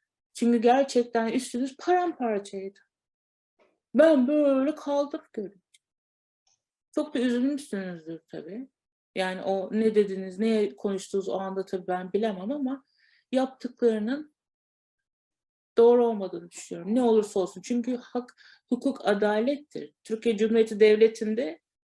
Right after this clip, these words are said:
ya, <laughs> hakkını o şekilde aramazsın, değil mi? Sokakta aramazsın. Öyle birbirini insanlar dövüp, hırpalayıp, e,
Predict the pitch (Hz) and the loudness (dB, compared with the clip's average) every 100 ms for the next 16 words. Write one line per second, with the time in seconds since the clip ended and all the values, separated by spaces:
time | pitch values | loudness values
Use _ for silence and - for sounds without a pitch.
0 | _ - 269 _ 190 202 202 - - - | _ -20 -20 _ 2 2 0 -8 -8 -6
1 | 190 - - - - _ _ _ _ - | -6 -6 -20 -20 -20 _ _ _ _ -18
2 | 240 - _ _ - 208 202 - 233 262 | -18 -18 _ _ -6 -6 -4 0 2 0
3 | 269 240 233 214 220 233 294 277 220 190 | 2 0 2 -2 -4 -6 -4 -2 -2 -4
4 | - 175 269 302 - 214 214 180 - - | -8 -8 -6 -4 -4 -6 -4 -8 -8 -14
5 | 139 _ _ - 196 202 190 190 - - | -14 _ _ -4 -2 0 -2 -6 -8 -14
6 | 165 165 165 175 175 180 175 _ - 185 | -10 -8 -2 0 0 -2 -6 _ -12 -12
7 | - 180 175 175 165 180 175 170 _ 190 | -6 -8 -6 -8 -2 0 -2 -8 _ -6
8 | 175 - 180 175 175 - _ - 135 143 | -6 -6 -8 -6 -10 -12 _ -14 -12 -12
9 | - | -18